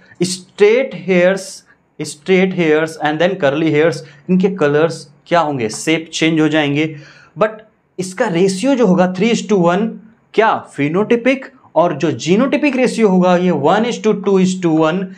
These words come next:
ये देखने को मिलेगा। तो इस तरह से जो भी आपकी बुक में कैरेक्टर्स मेंशन किए गए हैं उनको ट्राई कीजिएगा खुद से। इस तरह के टेस्ट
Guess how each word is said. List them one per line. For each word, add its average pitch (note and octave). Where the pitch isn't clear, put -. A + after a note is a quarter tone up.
ये D3
देखने D3+
को D#3+
मिलेगा। D#3
तो -
इस F3+
तरह F#3+
से F#3
जो D#3
भी E3
आपकी C3+
बुक B2+
में C3+
कैरेक्टर्स A2+
मेंशन A2
किए B2+
गए B2+
हैं B2+
उनको C3
ट्राई A2+
कीजिएगा B2
खुद C3
से। D3+
इस D3
तरह C#3+
के C#3+
टेस्ट C#3+